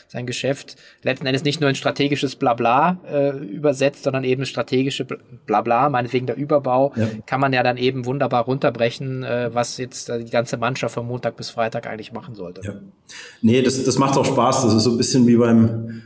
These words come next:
Speaker 2: beim Segeln. Ja, man hat verschiedene Parameter und wenn man da an der einen Leine ein bisschen zieht oder loslässt, dann ist man schneller oder langsamer. Und so ist hier auch, das, äh, das macht uns Spaß. Wir,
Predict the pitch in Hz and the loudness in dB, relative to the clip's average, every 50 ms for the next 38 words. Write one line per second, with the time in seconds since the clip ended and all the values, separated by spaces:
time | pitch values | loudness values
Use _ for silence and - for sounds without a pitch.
0 | - _ - 117 107 107 104 - 117 127 127 139 135 131 123 110 107 117 117 117 | -20 _ 0 2 4 4 4 4 4 4 4 4 4 4 4 4 4 4 4 2
1 | 104 113 110 - - 104 - 120 113 117 110 117 - 110 110 117 117 127 131 127 | 2 2 0 0 -2 0 0 2 2 2 2 2 0 0 2 2 4 4 4 4
2 | 127 127 123 123 120 120 113 107 110 110 110 110 107 104 107 110 113 113 110 101 | 6 4 4 4 4 4 4 2 2 2 4 2 4 4 4 4 4 4 4 4
3 | 113 113 120 120 110 113 - - - - - _ _ _ - - - - 110 107 | 4 4 4 4 4 0 -6 -12 -14 -16 -18 _ _ _ -12 -10 -4 -2 2 2
4 | 113 123 123 120 113 113 - - 120 113 117 - - 135 131 - 127 113 113 113 | 4 6 4 4 4 2 2 2 2 2 2 4 4 2 4 4 4 6 6 6
5 | 113 120 117 117 120 120 117 110 - - 117 110 113 113 113 107 - 120 117 117 | 6 6 4 4 4 4 4 4 2 0 2 2 2 2 2 0 0 0 0 2
6 | - 120 117 117 117 113 113 110 110 120 131 127 - 127 120 117 117 120 - - | 2 2 2 2 4 4 4 4 4 4 2 2 2 2 0 0 0 0 0 2
7 | 113 110 - - - - - - - _ - - 131 123 127 131 120 110 120 135 | 0 0 0 -4 -12 -18 -18 -20 -16 _ 0 2 2 2 4 4 4 6 6 4
8 | 131 - 127 - - - - - - 131 131 123 - 123 - - - - 120 - | 4 2 0 -2 -2 -6 -10 -8 -8 -4 -4 -2 -2 -4 -6 -8 -6 -4 -2 0
9 | - 147 143 139 139 123 - - 127 123 135 139 139 - - 139 135 - - - | 2 0 2 2 2 0 2 2 2 2 2 2 2 0 -2 -6 -8 -10 -10 -10
10 | 131 - | -10 -10